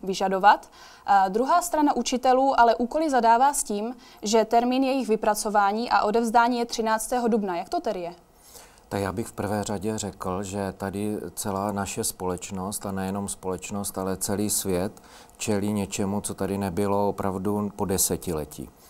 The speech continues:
Speaker 2: A je potřeba takto k tomu velmi zodpovědně, rozvážně, klidně, ale současně rozhodně, eh, přistupovat.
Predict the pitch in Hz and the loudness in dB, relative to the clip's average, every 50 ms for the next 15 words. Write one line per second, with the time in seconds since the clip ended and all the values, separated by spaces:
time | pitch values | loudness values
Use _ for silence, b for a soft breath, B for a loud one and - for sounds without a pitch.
0 | b b _ _ _ _ _ _ - - - - 92 92 - 95 92 - - 95 | b b _ _ _ _ _ _ -20 -18 -8 -4 -4 -2 -2 -4 -8 -4 -4 -2
1 | 95 101 - 95 87 - - 107 92 - - 98 95 98 101 98 92 98 98 98 | -2 -2 -2 -4 -6 -4 -6 -6 -6 -4 -4 -4 -2 -2 -2 0 0 0 0 0
2 | 101 95 95 95 - - - 95 92 92 92 92 90 98 98 98 95 92 87 92 | -2 -2 -4 -6 -6 -6 -6 -4 -2 -2 -2 -2 -2 -2 -2 -2 -2 -2 -4 -2
3 | 87 90 85 90 92 85 87 95 95 95 98 104 B B B B B B B B | 0 0 0 0 -2 -4 -4 -2 -2 -2 -2 -4 B B B B B B B B
4 | - - 104 87 95 98 95 95 95 95 98 95 - 101 92 - - 104 92 - | -4 -2 -2 0 0 0 0 0 0 0 0 -2 -2 -4 -4 -4 -6 -4 -4 -2
5 | 107 101 95 98 95 87 92 92 98 92 90 101 98 98 95 - - 110 98 92 | -2 -2 -2 -2 -2 -4 -2 -4 -4 -4 -4 -4 -4 -4 -6 -6 -6 -6 -4 -4
6 | 85 - - - 90 - - - 87 - 87 80 69 67 - | -4 -2 -2 -2 0 -2 -2 -4 -6 -4 -4 -4 -4 -4 -8